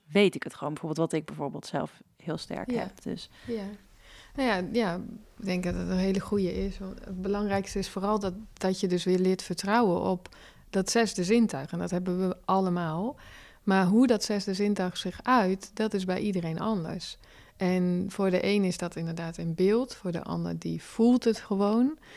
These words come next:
Speaker 2: eh, of weet het gewoon. De ander ziet het, eh, geschreven voor zich, weet je. Er zijn, ja, ik denk dat er heel veel manieren zijn.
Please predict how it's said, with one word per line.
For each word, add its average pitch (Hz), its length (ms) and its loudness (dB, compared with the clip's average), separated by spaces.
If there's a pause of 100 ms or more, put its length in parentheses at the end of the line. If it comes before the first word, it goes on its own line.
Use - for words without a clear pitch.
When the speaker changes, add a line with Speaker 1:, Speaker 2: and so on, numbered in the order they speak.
(200)
Speaker 2:
eh, 170 260 0 (140)
of 156 240 -6
weet 180 320 4
het 208 160 -4
gewoon. 196 600 2
De 190 140 0
ander 165 260 0
ziet 185 200 -4
het, - 280 -6
eh, - 240 -4
geschreven 208 760 4
voor 208 320 6
zich, 202 320 -2
weet 196 180 -2
je. 220 120 0
Er 208 120 2
zijn, 196 320 2 (580)
ja, 226 240 4
ik 185 140 2
denk 190 160 4
dat 180 120 2
er 180 80 2
heel 180 340 10
veel 190 140 6
manieren 170 440 2
zijn. 190 360 0